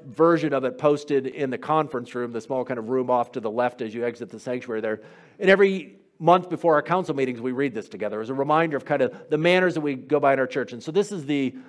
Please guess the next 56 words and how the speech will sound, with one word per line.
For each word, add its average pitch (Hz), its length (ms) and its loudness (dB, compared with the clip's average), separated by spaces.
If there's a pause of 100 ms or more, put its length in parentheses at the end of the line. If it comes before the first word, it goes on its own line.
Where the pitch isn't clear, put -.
(120)
the - 80 0
preamble, 131 600 2
if 107 120 -6
you 107 120 -8
will. 92 220 -6 (160)
It - 60 -20
says, 180 140 4
"As 196 120 6
a 180 60 8
body 185 300 8
of 190 100 6
believers 147 380 2
brought 147 340 4
together 147 300 2
by 127 140 2
the 123 100 -2
death 131 240 0
and 123 100 -4
resurrection 123 520 -2
of 113 80 -12
Jesus 110 300 -12
Christ." 107 280 -10 (280)
You 202 120 2
hear 269 120 6
that 214 160 8
language 202 400 6
that 156 160 2
Paul 175 240 6
used. 110 320 -6 (260)
I 170 40 -6
mean, 151 260 2
this 262 260 2
is 196 140 -6
what 196 240 4
created 208 760 4 (120)
the 170 80 -2
people 151 460 -2 (180)
that 165 180 2
brought 202 300 4
Jews 185 260 -4
and 175 100 -4
Gent-, 165 640 -4
Gentiles 165 440 2
together. 143 340 0 (300)
It 277 80 -2
wasn't 233 360 4
their 208 80 0
preference 180 460 0
for 147 140 -8
foods. 170 400 0
It 160 80 -2
wasn't 175 260 0
their 160 80 -4
preference 156 360 -2
for 139 120 -10
calendars. 143 380 0